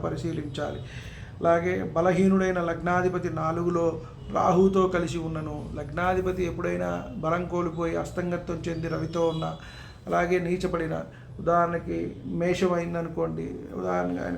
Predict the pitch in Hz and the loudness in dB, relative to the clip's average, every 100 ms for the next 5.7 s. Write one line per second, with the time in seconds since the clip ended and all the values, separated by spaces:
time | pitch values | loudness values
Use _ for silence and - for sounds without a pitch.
0 | 175 170 185 190 180 180 180 175 170 175 | -2 0 2 2 0 0 0 0 -2 -4
1 | 156 175 180 180 180 175 170 170 170 165 | 0 0 0 0 0 0 -2 0 -2 -2
2 | 143 160 185 190 147 135 - - - - | -2 0 0 0 -4 -6 -12 -16 -16 -16
3 | - - - - - - - - 160 175 | -14 -6 -4 -4 -6 -16 -18 -6 -2 2
4 | 190 185 190 185 180 185 170 160 - 156 | 4 6 4 2 0 0 0 -2 -6 -6
5 | 160 180 185 180 180 175 | 0 2 4 6 6 4